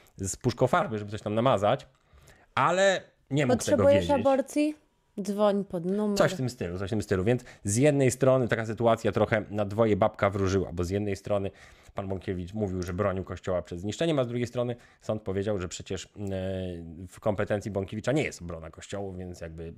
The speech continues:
Speaker 1: niby czemu miałby to robić. I tam w ogóle się dzieją w tej, w Marszu Niepodległości, w organizacji Marsz Niepodległości dzieją się jakieś niesamowite rzeczy. Na początku, na początku zdaje się ta frakcja powiązana z, e, Robertem Winnickim, z konfederacyjną częścią,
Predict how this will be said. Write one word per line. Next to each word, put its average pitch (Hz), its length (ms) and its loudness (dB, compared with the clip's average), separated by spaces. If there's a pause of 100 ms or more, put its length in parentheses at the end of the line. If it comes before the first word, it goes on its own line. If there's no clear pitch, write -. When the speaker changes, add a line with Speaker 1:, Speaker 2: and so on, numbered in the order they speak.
(100)
Speaker 1:
niby 87 360 -8
czemu 92 260 -2
miałby 90 300 -2
to 117 120 2
robić. 98 340 -2 (840)
I 131 160 2
tam 135 220 2
w 110 40 -2
ogóle 113 280 -2
się 98 120 -10
dzieją 92 300 -4
w - 100 -12
tej, 87 240 -6 (200)
w 92 100 -6
Marszu 98 420 -2
Niepodległości, 92 840 -4
w - 60 -14
organizacji 95 580 -2
Marsz 87 140 -6
Niepodległości 90 500 -8
dzieją 90 200 -4
się - 100 -10
jakieś 87 220 -10 (680)
niesamowite 95 680 -2
rzeczy. 98 320 -2 (300)
Na 95 140 -6
początku, 92 720 -6 (160)
na 85 140 -10
początku 92 580 -10
zdaje 90 340 -4
się - 160 -12
ta 90 100 -10
frakcja 90 600 -6
powiązana 90 560 -6
z, - 140 -18
e, 85 220 -12
Robertem 85 380 -8
Winnickim, 87 520 -10
z - 40 -20
konfederacyjną 90 840 -6
częścią, 98 440 -6